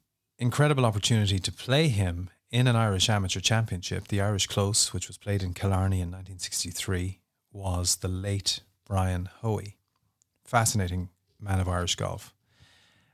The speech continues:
Um, really great player, he and his brother. And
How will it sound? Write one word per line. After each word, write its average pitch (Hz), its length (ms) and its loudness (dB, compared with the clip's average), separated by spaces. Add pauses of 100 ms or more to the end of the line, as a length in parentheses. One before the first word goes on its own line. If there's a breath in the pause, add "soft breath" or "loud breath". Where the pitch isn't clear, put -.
(140)
Um, 87 560 -2 (720)
really 117 220 4
great 98 240 0
player, 92 360 -4 (640)
he 113 80 -10
and 107 80 4
his 95 120 2
brother. 90 320 -4 (1600)
And 98 560 0